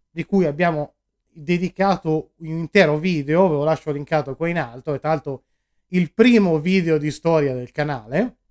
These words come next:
Quel manuale rivoluzionò la scena perché il suo regolamento era pensato per venire incontro al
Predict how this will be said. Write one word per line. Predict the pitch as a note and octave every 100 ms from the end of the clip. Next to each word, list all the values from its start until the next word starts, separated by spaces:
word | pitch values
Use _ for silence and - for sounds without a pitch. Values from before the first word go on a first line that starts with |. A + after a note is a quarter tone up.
| _ _ -
Quel | F4 E4+ G3+ F3 D#3
manuale | F3 A#3+ D4 D4+ G3 D#3+ D#3+ E3 F3 F#3 F#3+ _ _ _ _ _
rivoluzionò | D#3+ A3+ D#4 A#3 G#3+ G#3 - A3 A3+ B3 G3+ D#3 D3
la | F#3
scena | A#3 - B3+ D#3+ C#3 D#3 E3+
perché | - B3 - F#3+ C#3+ B2+ - -
il | A#3 E3
suo | - C#4 A#3 D3+
regolamento | D3+ D3 G3 C4+ F#3 B2+ B2+ - D#3+ E3+ -
era | C4 G#3+ D3+ C3+ -
pensato | - B3+ B3+ - G#3 C3+ B2 - C3+ -
per | A#3+ C#3 C3
venire | C#3 G3 A#3+ F3 C3 B2 -
incontro | B3 C#4+ A#3 E3 C3+ C3+ D3+ C#3+ C3+ -
al | B3 G#3 D3 C3+ C3 B2